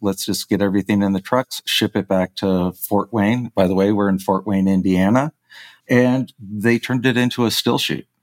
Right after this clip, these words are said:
So the importance of still photography and product still photography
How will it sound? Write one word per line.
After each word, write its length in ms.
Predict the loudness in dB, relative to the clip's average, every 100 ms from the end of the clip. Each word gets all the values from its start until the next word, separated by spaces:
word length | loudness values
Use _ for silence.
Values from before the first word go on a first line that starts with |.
| _ -10
So 920 | -2 2 4 4 2 0 0 -2 -6 _ _ -12
the 220 | 0 2
importance 800 | 2 0 -2 -2 0 -2 -2 -6 -2
of 340 | 0 2 0
still 380 | -4 -2 -2 -2
photography 1000 | -4 -2 -2 0 -4 -4 -2 -2 -4 -8 _ _ _ -2
and 500 | 2 4 2 0 -4
product 480 | -2 0 0 -2 -8
still 260 | -4 -2
photography 880 | -4 -6 -2 0 -2 -4 -2 -2 -4